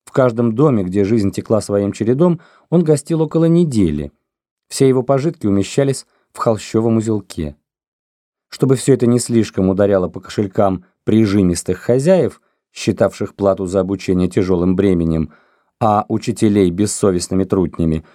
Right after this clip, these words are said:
он придумал множество приёмов, как быть полезным и приятным.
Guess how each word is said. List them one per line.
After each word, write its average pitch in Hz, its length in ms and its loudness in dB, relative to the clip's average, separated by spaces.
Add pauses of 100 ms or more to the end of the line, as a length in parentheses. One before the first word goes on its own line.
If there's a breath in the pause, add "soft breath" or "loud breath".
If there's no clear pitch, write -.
(180 soft breath)
он 202 140 2
придумал 190 640 2
множество 170 640 0
приёмов, 117 640 2
как 110 180 -2
быть 104 220 -6
полезным 175 640 0
и - 60 -4
приятным. 82 760 -2